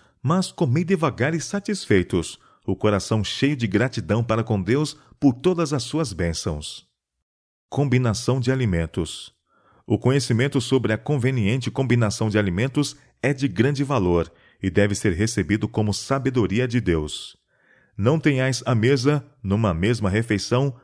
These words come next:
variedade muito grande de alimentos. Três ou quatro pratos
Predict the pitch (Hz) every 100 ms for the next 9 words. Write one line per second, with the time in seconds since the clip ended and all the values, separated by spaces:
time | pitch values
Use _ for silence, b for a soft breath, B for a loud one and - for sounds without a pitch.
0 | b - 80 110 120 104 107 123 110 98
1 | 120 185 - 170 101 151 151 151 160 107
2 | 85 80 82 - - - _ _ _ 101
3 | 123 147 - 110 - 104 107 98 - 113
4 | 120 156